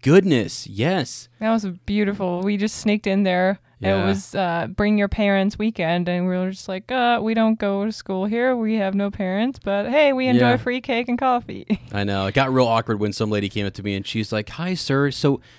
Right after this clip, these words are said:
Speaker 1: you and your daughter,"
Speaker 2: <laughs> She did
Speaker 1: um,
Speaker 2: not
Speaker 1: I'm just
Speaker 2: say,
Speaker 1: kidding.
Speaker 2: "Come on."
Speaker 1: <laughs> I'm sorry. I'm sorry. <laughs> But, uh, no, we did. We kinda, if you ever get a chance to go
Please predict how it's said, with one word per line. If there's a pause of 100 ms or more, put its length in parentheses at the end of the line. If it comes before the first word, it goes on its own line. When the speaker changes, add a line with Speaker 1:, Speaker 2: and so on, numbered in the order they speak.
(120)
Speaker 1:
you
and
your
daughter," (160)
Speaker 2:
<laughs>
She
did
Speaker 1:
um,
Speaker 2:
not
Speaker 1:
I'm
just
Speaker 2:
say,
Speaker 1:
kidding.
Speaker 2:
"Come
on." (480)
Speaker 1:
<laughs> (760)
I'm
sorry.
I'm
sorry. (300)
<laughs> (180)
But,
uh,
no,
we
did.
We
kinda, (100)
if
you
ever
get
a
chance
to
go